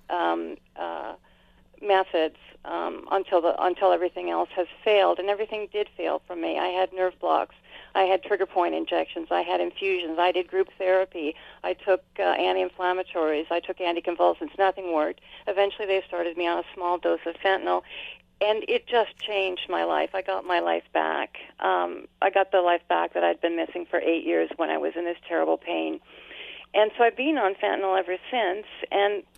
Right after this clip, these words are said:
thought n-, nothing much about it until last spring. It was toward the end of the spring. And I, I just noticed the news one day. I noticed that someone was saying that chronic pain patients and their doctors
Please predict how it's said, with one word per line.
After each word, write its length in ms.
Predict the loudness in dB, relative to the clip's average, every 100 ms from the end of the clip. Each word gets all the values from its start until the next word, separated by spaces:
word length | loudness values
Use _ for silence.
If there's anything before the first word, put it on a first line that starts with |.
| -6
thought 280 | 0 0 0
n-, 80 | -6 0
nothing 340 | 2 2 -2
much 240 | -2 -4 -6
about 360 | 0 2 4
it 220 | 4 2 -2 _ _ _ _
until 640 | -4 -2 4 6 6 4 -2 _ _ -18
last 320 | 0 2 2 -2
spring. 380 | -4 -2 -2 -6 -16 _
It 120 | -4
was 120 | -2 -2 -2
toward 260 | 4 6 6
the 80 |
end 120 | 0 -4
of 60 |
the 100 | -6 -10
spring. 400 | -6 -4 -6 -10 _ _ _ _ _ _ _ _ _ _ -6
And 120 | 0
I, 280 | 2 2 2
I 120 | 0
just 180 | 2 4
noticed 280 | 4 2 0
the 60 | -2
news 280 | 2 2 2
one 200 | 0 2
day. 120 | 4
I 100 | 4
noticed 340 | 4 4 4 2 -4
that 120 | -10 -4
someone 280 | 0 2 2
was 160 | 0 -2
saying 340 | 0 0 0 0
that 180 | 0 -2 -12 -20 -8
chronic 340 | 0 0 -2
pain 300 | -6 -6 -6
patients 460 | -4 -4 -2 -4 -4
and 120 | -2
their 100 | -2
doctors 460 | 0 -2 -2 -4